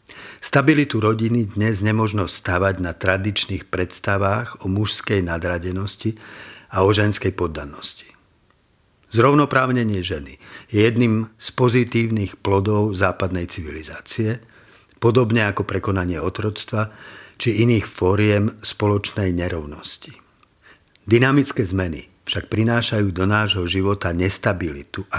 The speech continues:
chaos. Neidealizujme si však minulosť. Rodiny držali pokope i vďaka nespravodlivému postaveniu ženy,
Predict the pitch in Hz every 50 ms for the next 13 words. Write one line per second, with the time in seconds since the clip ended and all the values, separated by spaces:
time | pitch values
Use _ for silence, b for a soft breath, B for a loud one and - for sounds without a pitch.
0 | - - - - 92 82 - - - - - - - - - - _ _ _ _
1 | _ _ _ _ _ _ _ _ _ _ _ _ _ _ B B B B B B
2 | B B B B 101 104 123 147 165 143 117 107 104 98 87 85 87 90 90 87
3 | 87 90 90 90 90 92 95 - - 90 - - 95 85 85 90 95 95 90 82
4 | 73 71 80 - - - - - - - - _ _ _ _ _ _ _ - -
5 | _ _ _ _ - 95 107 117 123 139 131 120 113 95 95 107 104 117 110 101
6 | 95 - - 95 - - 113 104 - 123 117 117 - B B B B B B B
7 | B B 120 107 98 104 113 113 107 - - 110 104 101 107 - _ _ _ _
8 | _ _ _ _ _ _ _ - 104 113 123 - - 135 123 117 113 110 110 107
9 | 107 107 104 101 101 98 95 92 92 - 92 - - - 104 98 98 95 95 95
10 | 95 92 95 90 87 78 71 71 -